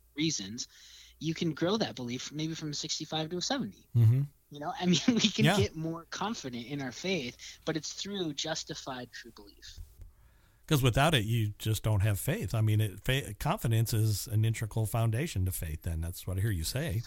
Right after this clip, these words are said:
Speaker 1: Yeah, well, and confidence can shake your trust, right? Shake your faith.
Speaker 2: Right.
Speaker 1: Yeah, I, absolutely. And, you know, something happens. You, I'll, I'll give you a, for instance, when I was a kid, I was reading through the Bible,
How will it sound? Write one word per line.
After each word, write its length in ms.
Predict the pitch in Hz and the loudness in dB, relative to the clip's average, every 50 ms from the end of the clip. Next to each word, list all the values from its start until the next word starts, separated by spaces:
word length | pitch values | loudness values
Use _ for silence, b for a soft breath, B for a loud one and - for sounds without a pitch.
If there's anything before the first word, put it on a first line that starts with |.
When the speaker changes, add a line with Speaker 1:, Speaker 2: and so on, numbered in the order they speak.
| B B B B B - - B B B B B | B B B B B -20 -18 B B B B B
Speaker 1:
Yeah, 300 | B 156 196 208 233 202 | B 2 4 4 4 4
well, 140 | 175 160 170 | 4 2 2
and 100 | 170 170 | 0 0
confidence 500 | - 220 233 240 - 240 208 170 143 - | 0 -2 -4 -4 -4 -6 -6 -6 -4 -6
can 160 | - - 147 | -6 -8 -4
shake 420 | 135 - - - 202 202 190 - - | -2 -2 0 0 -2 -4 -6 -8 -12
your 80 | 131 | -10
trust, 440 | - - - 123 - - - - - | -10 -10 -10 -10 -8 -8 -8 -6 -6
right? 240 | 135 131 139 147 135 - - - - - | -6 -6 -6 -6 -6 -10 -12 -14 -6 0
Shake 320 | - - 190 170 147 - | 0 2 2 0 -2 -6
your 80 | 127 - | -10 -10
faith. 420 | - - 110 - - - - - - | -10 -10 -12 -12 -14 -18 -14 -4 0
Speaker 2:
Right. 200 | 123 123 113 98 - - - _ _ _ _ _ _ _ - _ _ - | 2 2 2 0 -2 -8 -20 _ _ _ _ _ _ _ -20 _ _ -8
Speaker 1:
Yeah, 280 | - 165 190 170 123 101 - - | -2 0 0 0 0 -2 -4 -4
I, 140 | 151 160 147 | -4 -4 -2
absolutely. 720 | - 156 165 165 - - 151 147 165 202 196 160 135 120 123 | -2 -4 -2 -2 -2 -4 -4 -4 -4 -4 -4 -6 -6 -6 -6
And, 160 | 127 135 143 | -6 -6 -4
you 80 | 156 156 | -4 -4
know, 80 | 160 170 | -4 -4
something 340 | 165 - 180 180 - 170 | -4 -4 -6 -6 -8 -10
happens. 500 | 175 - 185 185 180 190 190 190 180 170 | -10 -10 -10 -10 -8 -8 -8 -8 -8 -8
You, 80 | 165 160 - - | -10 -6 -4 -2
I'll, 140 | 180 180 160 | -2 -2 0
I'll 80 | 185 185 | -2 -2
give 160 | 185 202 196 | -2 -2 -2
you 100 | 196 170 | -4 -4
a, 20 | 139 | -6
for 160 | - - 143 | -8 -12 -12
instance, 400 | 123 117 - - - - - - | -12 -10 -8 -10 -10 -12 -14 -12
when 100 | - 147 | -10 -8
I 40 | 151 | -8
was 100 | 160 151 | -8 -8
a 60 | 151 | -8
kid, 340 | - - - 180 170 147 - - _ - B B B B B B B B | -8 -8 -6 -4 -4 -4 -6 -8 _ -20 B B B B B B B B
I 80 | 131 131 | -2 -2
was 140 | 120 - | 0 0
reading 180 | 170 170 175 175 | 2 2 0 0
through 160 | - - 185 | 0 0 0
the 60 | 180 | 2
Bible, 420 | 170 143 127 127 127 127 151 180 | 4 4 4 2 2 0 -4 -6